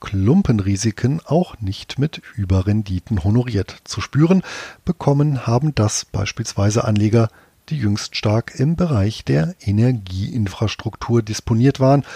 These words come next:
wo sich der Ölpreisverfall crash-verschärfend ausgewirkt hat. Auf die Spitze getrieben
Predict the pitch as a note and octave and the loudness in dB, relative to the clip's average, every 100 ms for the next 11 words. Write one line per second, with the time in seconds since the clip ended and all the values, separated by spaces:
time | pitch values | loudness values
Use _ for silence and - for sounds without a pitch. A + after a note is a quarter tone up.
0 | - - _ D3+ D#3 D#3 E3+ E3 - B2 | -18 -20 _ -2 -2 0 2 2 2 2
1 | G3 - G#2+ G#2 - A2 - G#2+ B2 D3+ | 2 2 0 0 0 -2 0 2 2 0
2 | _ _ _ - A2 G2+ - _ _ - | _ _ _ -2 0 0 -2 _ _ -4
3 | C#3+ - G2+ F2+ F2+ A#2+ - - - G2 | -2 -2 -2 -2 -2 -6 -6 -6 -2 -2
4 | - G2+ - - C3 - _ _ _ _ | -2 -6 -6 -8 -10 -10 _ _ _ _
5 | _ - A2 G#2 G2 F#2+ - - G2 F#2 | _ -2 2 4 4 2 -2 -4 0 0
6 | - - - - F#3 - C3 A#2 - A2+ | -2 -8 -14 -4 -4 -2 -2 -2 -2 0
7 | B2+ C3 | 0 0